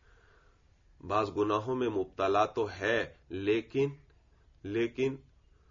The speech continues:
दुनिया वालों के सामने उसने अपनी इज्जत बनाई हुई है भाई, वो झूठ नहीं बोलेगा भाई, झूठ से अपने आप को बचाएगा। तो काजी देखे कि ऐसा आदमी है, ये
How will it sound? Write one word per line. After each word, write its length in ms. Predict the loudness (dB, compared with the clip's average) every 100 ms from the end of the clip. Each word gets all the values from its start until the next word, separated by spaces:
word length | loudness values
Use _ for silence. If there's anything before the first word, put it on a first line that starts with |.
| -20 -14
दुनिया 340 | -8 -2 0
वालों 320 | 2 2 2 0
के 120 | -4
सामने 400 | -4 -4 -2 -2
उसने 200 | -2 -4
अपनी 360 | -4 -2 -2
इज्जत 300 | -2 -4 -8
बनाई 400 | -6 -4 -2 -2
हुई 200 | -4 -8
है 180 | -10 -12
भाई, 260 | -14 -14 -16 _ -20 -20 -8
वो 140 | -4
झूठ 400 | -4 -4 -8 -6
नहीं 220 | -4 -4 -2
बोलेगा 460 | -2 0 0 -2
भाई, 240 | -4 -8 -8 -20 _ _ -20 -20 -20 _ _ _ _ _ -12
झूठ 240 | -8 -8
से 120 | -4
अपने 240 | -4 -2 0
आप 220 | 0 0
को 100 | -6
बचाएगा। 680 | -6 -8 -2 0 -2 -4 -12 -16 -20 -20 -14
तो 80 | -6
काजी 420 | 4 4 4 -2
देखे 400 | -2 -2 -2 -4
कि 120 | -2
ऐसा 300 | -4 -2 0
आदमी 380 | 0 0 -2 -4
है, 300 | -4 -6 -12 _ -20 _ _ -16
ये 500 | -6 0 0 0